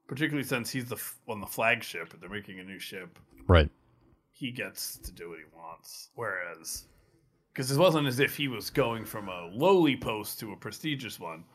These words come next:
Speaker 2: Right.
Speaker 1: So she's sort of just should be thankful to be in-, invited, you know?
Speaker 2: Right.
Speaker 1: She doesn't gonna get to make any demands.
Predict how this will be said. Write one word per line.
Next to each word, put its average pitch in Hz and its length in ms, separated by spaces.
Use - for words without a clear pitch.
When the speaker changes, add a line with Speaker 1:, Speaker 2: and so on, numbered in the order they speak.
Speaker 2:
Right. 78 240
Speaker 1:
So 113 220
she's 214 500
sort 165 240
of 123 340
just - 380
should 135 160
be 123 80
thankful 123 400
to 101 140
be 110 320
in-, 117 240
invited, 101 580
you 92 120
know? 92 200
Speaker 2:
Right. 80 240
Speaker 1:
She 139 140
doesn't 120 200
gonna 110 140
get 107 140
to 104 80
make 107 160
any 95 100
demands. 90 720